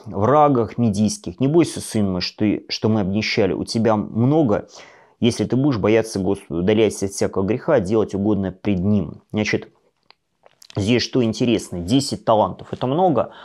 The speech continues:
А, цифры разнятся, потому что мы не знаем, о каком таланте идёт речь. Но, а, можно так представить, от двадцати до сорока килограмм. Если это десять талантов, это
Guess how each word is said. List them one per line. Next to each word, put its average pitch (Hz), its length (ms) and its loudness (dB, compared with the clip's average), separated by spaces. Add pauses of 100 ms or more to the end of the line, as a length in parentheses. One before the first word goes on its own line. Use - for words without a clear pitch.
(380)
А, 120 360 6
цифры 147 460 -2
разнятся, 147 580 0
потому 107 280 -2
что 107 420 -2
мы 98 500 -6
не 110 120 -2
знаем, 120 480 -4
о 107 80 -4
каком 117 380 -4
таланте 104 480 -2
идёт 101 260 -4
речь. 87 320 -8
Но, 120 440 0 (200)
а, 95 300 -6
можно 107 720 -4 (680)
так - 400 -18
представить, 113 720 -4 (100)
от 98 360 0
двадцати 143 760 -2
до 131 280 0
сорока 101 520 -4
килограмм. 87 600 -4 (380)
Если 104 340 0
это 101 140 -6
десять 131 500 -2
талантов, 110 440 -4
это - 280 -16